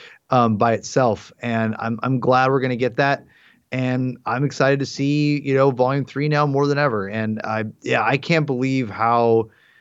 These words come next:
how fun this was. And I just, I want more of stuff like this in the M C U. I think th-, in general, it's, it's just nice to have. And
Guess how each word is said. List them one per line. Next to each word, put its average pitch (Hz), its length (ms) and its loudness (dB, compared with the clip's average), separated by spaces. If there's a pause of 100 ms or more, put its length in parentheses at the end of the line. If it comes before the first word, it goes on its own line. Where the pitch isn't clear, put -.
(100)
how - 160 0
fun 127 300 0
this 127 200 -4
was. 127 420 0
And 120 180 -8
I 123 80 -4
just, 123 180 -8
I 139 60 0
want 151 280 2
more 131 300 2
of 117 80 -2
stuff - 280 -6
like 107 260 -2
this 110 180 -6
in - 60 -10
the 110 80 -2
M 110 120 -2
C 104 160 -8
U. 104 280 -2
I 101 40 -2
think 107 300 -4
th-, 113 300 0
in 117 140 0
general, 104 480 2
it's, 107 200 -6
it's - 140 -8
just 110 160 -4
nice 117 240 2
to 113 100 -2
have. 120 300 2
And 110 180 0